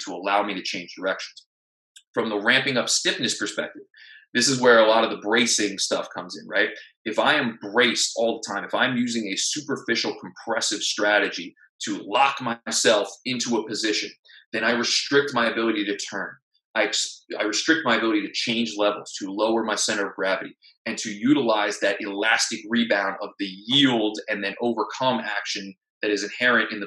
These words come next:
viscoelastic tissues of my body. So I need to be able to ramp up stiffness at the right time to stop my momentum going in one direction and redirect it in the other. And part of this, and, and my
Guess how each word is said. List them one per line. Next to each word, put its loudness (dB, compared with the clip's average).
viscoelastic -2
tissues -4
of -12
my -6
body. 2
So 0
I 4
need 0
to -6
be -4
able 2
to 0
ramp 0
up -2
stiffness 0
at 4
the 2
right 2
time 2
to -2
stop 2
my 4
momentum 2
going 4
in -4
one 2
direction 2
and -10
redirect 2
it -10
in -10
the -2
other. 4
And -6
part 6
of 0
this, 4
and, -4
and -6
my -2